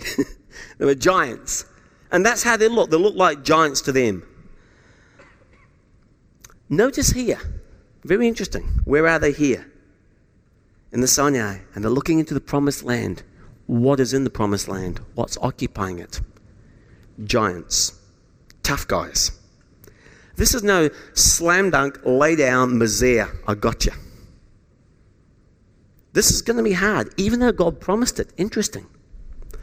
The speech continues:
The promised land had difficulties in it.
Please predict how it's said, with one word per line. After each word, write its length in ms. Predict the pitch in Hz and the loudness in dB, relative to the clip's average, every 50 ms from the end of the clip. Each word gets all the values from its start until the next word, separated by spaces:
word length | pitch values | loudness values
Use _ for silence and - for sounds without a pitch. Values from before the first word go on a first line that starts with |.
| - - - | -18 -12 -8
The 80 | - | -8
promised 400 | - - 139 160 226 285 277 - | -4 0 0 0 0 0 -2 -2
land 340 | - 139 117 107 107 113 - - - - _ _ _ _ - | -2 -2 -2 -2 -2 -4 -4 -6 -12 -20 _ _ _ _ -6
had 240 | - 156 160 143 - | -4 -4 -4 -2 -2
difficulties 580 | 190 - - 196 - 160 131 - 117 104 101 | -2 -2 -4 -8 -12 -12 -8 -4 -4 -4 -4
in 80 | 101 92 | -4 -6
it. 240 | 80 - - - | -8 -10 -6 -4